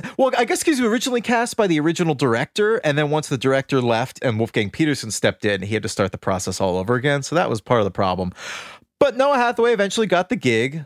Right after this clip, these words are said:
later citing his half Native American heritage as a crucial factor in giving him a certain look that producers were looking for to play the warrior child. The name Atreyu, by the way, has several different origin stories.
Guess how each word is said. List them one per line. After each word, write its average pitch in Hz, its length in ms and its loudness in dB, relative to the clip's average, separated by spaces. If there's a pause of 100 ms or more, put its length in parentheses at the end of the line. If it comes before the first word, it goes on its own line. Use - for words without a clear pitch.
later 131 300 2
citing 127 400 0
his 110 220 -2
half 139 400 -2
Native 127 240 0
American 117 360 -2
heritage 107 480 -2
as 95 120 -6
a - 40 -12
crucial - 380 -6
factor 92 540 -4
in 98 140 -4
giving 95 260 -2
him 92 120 -4
a 92 40 -6
certain 92 520 -4
look 90 200 -4
that - 160 -8
producers 92 580 -4
were 92 140 -2
looking 156 280 0
for 92 280 -2
to 87 80 -4
play 92 240 -2
the 87 40 -4
warrior 87 380 -2
child. 87 460 -2 (720)
The 196 80 4
name 311 400 0
Atreyu, 202 500 0
by 101 160 2
the 95 80 0
way, 95 300 0
has 143 240 -2
several 240 400 -2
different 127 360 -2
origin 101 340 -2
stories. 98 440 0